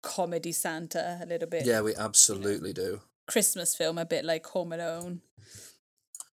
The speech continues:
Speaker 2: We absolutely, absolutely, absolutely do.
Speaker 1: Exciting, very exciting.
Speaker 2: Yeah. Yeah, it's Die Hard, but with Santa, basically.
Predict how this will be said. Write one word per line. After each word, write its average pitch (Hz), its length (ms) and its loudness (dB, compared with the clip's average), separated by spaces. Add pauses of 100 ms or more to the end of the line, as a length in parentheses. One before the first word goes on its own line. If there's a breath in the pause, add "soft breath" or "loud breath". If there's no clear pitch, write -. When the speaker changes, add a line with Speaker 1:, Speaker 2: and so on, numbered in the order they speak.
(340)
Speaker 2:
We - 120 -14
absolutely, 101 600 0
absolutely, 95 560 0
absolutely 82 540 -6
do. 92 160 -6 (120)
Speaker 1:
Exciting, 185 760 2
very 165 200 -2
exciting. - 500 -6
Speaker 2:
Yeah. - 240 -4 (300)
Yeah, 131 280 8
it's 117 100 6
Die 160 240 10
Hard, 135 240 8
but 113 100 0
with 110 100 2
Santa, 139 420 4
basically. 95 480 2